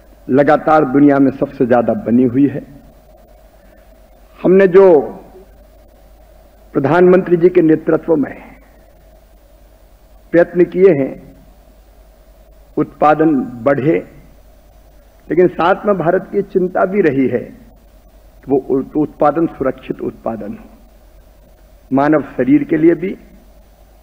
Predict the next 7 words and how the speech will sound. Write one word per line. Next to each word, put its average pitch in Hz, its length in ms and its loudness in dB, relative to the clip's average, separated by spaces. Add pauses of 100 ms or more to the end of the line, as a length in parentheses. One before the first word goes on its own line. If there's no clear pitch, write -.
(600)
और 139 120 0
धरती 151 380 -4
के 165 120 -4
स्वास्थ्य - 500 -8
के 143 80 -2
लिए 127 180 -2
भी, - 320 -18